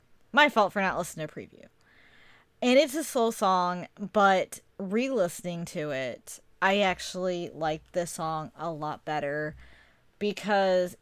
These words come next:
it, just the lyrics of the song, and it fits with the slowness now, and I understand how it is the way it is.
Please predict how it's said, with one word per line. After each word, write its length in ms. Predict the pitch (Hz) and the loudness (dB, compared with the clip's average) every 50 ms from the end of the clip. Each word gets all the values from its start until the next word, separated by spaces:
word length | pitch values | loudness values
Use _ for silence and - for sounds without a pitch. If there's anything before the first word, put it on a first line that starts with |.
| _ - | _ -2
it, 220 | 214 226 175 - _ _ _ _ _ _ _ _ _ _ _ _ _ _ _ - 226 | -2 -2 -2 -4 _ _ _ _ _ _ _ _ _ _ _ _ _ _ _ -16 -10
just 340 | - - 247 247 - - | -4 -2 -2 -2 0 0
the 120 | - 294 262 | 2 2 4
lyrics 460 | 208 185 175 170 170 160 - - - | 4 2 0 -2 -2 -4 -6 -10 -12
of 60 | 170 | -8
the 100 | 180 180 | -8 -8
song, 580 | - - 170 170 165 165 160 156 156 165 160 - _ _ _ | -6 -4 -4 -4 -2 -2 -4 -4 -6 -8 -10 -12 _ _ _
and 480 | - 170 175 175 170 165 165 165 160 - - _ _ _ _ _ _ _ _ - | -10 -8 -8 -6 -6 -6 -6 -6 -8 -8 -12 _ _ _ _ _ _ _ _ -6
it 160 | 202 208 240 - | -6 -6 -6 -8
fits 680 | _ - - 190 185 - - - - - - - - - | _ -2 2 2 2 2 0 -10 -14 -14 -14 -16 -16 -12
with 220 | 185 196 196 - | -8 -8 -8 -6
the 100 | - 185 | -6 -8
slowness 580 | - - - 185 175 170 170 175 170 175 - - | -6 -4 -4 -2 -2 -2 -2 -4 -6 -6 -4 -4
now, 160 | 196 170 170 | -2 -2 -2
and 100 | 170 170 | -2 -4
I 120 | 135 151 170 | -4 -4 -4
understand 880 | 180 175 170 160 - - - 175 170 170 170 170 165 170 165 - - - | -4 -4 -6 -6 -8 -10 -8 -8 -6 -6 -6 -6 -6 -8 -10 -12 -14 -18
how 360 | - - - 190 185 185 180 | -14 -6 0 2 2 2 2
it 60 | 175 | 2
is 200 | 175 170 170 160 | 0 0 -2 -4
the 100 | - 175 | -6 -6
way 160 | 170 170 165 | -4 -4 -6
it 80 | 170 156 | -6 -6
is. 540 | 147 147 147 151 147 147 151 - - - | -6 -6 -4 -6 -6 -8 -10 -14 -16 -20